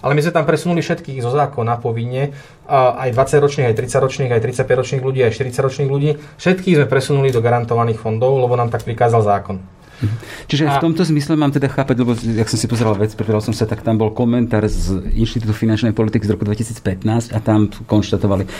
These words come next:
Speaker 2: „Na rast majetku mal hlavný vplyv prítok peňazí od sporiteľov, pričom vplyv zhodnotenia majetku vo fondoch bol minoritný.“ To je v podstate kritika na D S S-ky. „Objem príspevkov predstavoval šesť celá dva miliardy eur z celkových šesť celá štyri miliardy aktív druhého piliera.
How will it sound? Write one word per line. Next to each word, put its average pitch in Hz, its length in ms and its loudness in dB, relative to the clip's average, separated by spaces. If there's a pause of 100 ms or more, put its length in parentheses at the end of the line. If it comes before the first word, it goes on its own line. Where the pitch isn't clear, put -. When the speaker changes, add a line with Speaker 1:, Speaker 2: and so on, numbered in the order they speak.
(300)
Speaker 2:
„Na 127 80 0
rast 127 160 0
majetku 135 320 -2
mal 120 160 0
hlavný 123 480 0
vplyv 120 160 -2
prítok 113 320 -2
peňazí 107 400 0
od 110 160 -2
sporiteľov, 123 720 0
pričom 110 400 0
vplyv 113 400 -2
zhodnotenia 110 480 2
majetku 101 400 0
vo 98 80 2
fondoch 95 480 0
bol 95 240 0
minoritný.“ 95 800 0
To - 80 -14
je - 80 -8
v - 80 -18
podstate 107 240 -2
kritika 104 400 0
na 101 80 2
D 90 240 2
S 87 160 0
S-ky. 104 320 -2 (560)
„Objem 131 240 2
príspevkov 131 400 2
predstavoval 113 480 0
šesť 117 400 -2
celá 101 160 4
dva 104 240 2
miliardy 120 560 2
eur 113 160 2
z - 160 -4
celkových 107 320 0
šesť - 200 0 (120)
celá 101 160 0
štyri 104 320 2
miliardy 92 560 2
aktív 95 400 0
druhého 95 240 2
piliera. 98 480 2